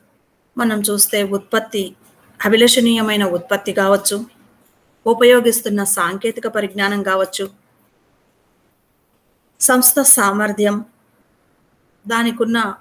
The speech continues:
మార్కెట్ నెట్వర్క్, సిబ్బంది యొక్క నైపుణ్యము, నిర్వాహకుల యొక్క సామర్థ్యము, విత్తము,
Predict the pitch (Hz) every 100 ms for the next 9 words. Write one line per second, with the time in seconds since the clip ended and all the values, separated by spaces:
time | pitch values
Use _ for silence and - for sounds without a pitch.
0 | - 185 185 208 208 226 214 175 - -
1 | 196 190 196 196 196 - 196 - _ _
2 | _ _ _ _ _ _ _ - 254 214
3 | 254 262 254 214 - 185 175 180 208 202
4 | 202 196 190 - _ _ _ _ _ _
5 | _ _ _ _ 202 226 233 247 262 262
6 | 220 202 - 190 - 180 196 196 175 196
7 | 190 190 - _ _ _ _ _ _ _
8 | _ _ _ _ _ _ _ _ _ _
9 | _ _ _ - 220 247 - 240 214 208
10 | 208